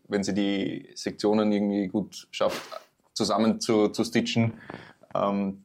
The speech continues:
dass sie da sehr, sehr stark sein kann, weil sie ist einfach, die ist einfach so wild aufs,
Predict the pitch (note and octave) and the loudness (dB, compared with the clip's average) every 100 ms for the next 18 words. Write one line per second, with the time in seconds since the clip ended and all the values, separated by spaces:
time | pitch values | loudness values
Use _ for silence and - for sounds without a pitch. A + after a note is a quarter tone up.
0 | - G#2+ A2+ G#2 G2+ F2+ - - - - | -2 0 2 2 2 2 -2 -8 -20 -20
1 | _ - - G2+ G2 - - G2+ F#2+ - | _ -6 0 2 2 0 0 0 0 -2
2 | - - G2+ - G2 G#2+ G2+ G2 G2+ G2 | -2 -4 -6 -8 -6 -6 -2 0 2 2
3 | G2 - _ _ _ _ _ G#2+ G2+ F#2+ | -2 -8 _ _ _ _ _ 0 0 0
4 | F#2 - - - G#2+ G#2 A2 F#2+ G2 - | -4 -8 -6 0 2 4 2 2 -2 -4
5 | - - | -10 -12